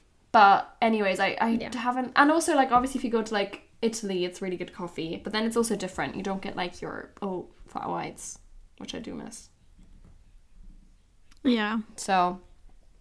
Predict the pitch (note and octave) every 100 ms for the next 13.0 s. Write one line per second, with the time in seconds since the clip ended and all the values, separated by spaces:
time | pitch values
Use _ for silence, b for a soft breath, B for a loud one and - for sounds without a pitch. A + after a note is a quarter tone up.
0 | _ - - B3 C4 B3+ B3 A3+ A3 G#3
1 | G#3 G3+ G#3 G#3+ G#3 - G3+ G#3 G3 -
2 | D3 - - - - C3 E2 - _ _
3 | _ - D3 - A#2 D#2+ - - _ _
4 | _ - A#3+ A3 G#3+ G#3+ _ _ _ _
5 | _ - C4 B3 A#3+ G#3 - G3 G3+ G#3
6 | G#3 - B3+ C4 C#4 C4+ C4 B3 B3 A#3+
7 | B3 G#3+ G#3 F3 E3+ F3+ F3+ G#3 - -
8 | - _ _ - G3+ F3 E3+ F3+ D#3+ D3+
9 | - - - E3 D#3+ - B B B B
10 | B B B B B - B B B B
11 | B B - - B B B B - -
12 | - C4 - - D4+ A4 G4+ F#4 F#4+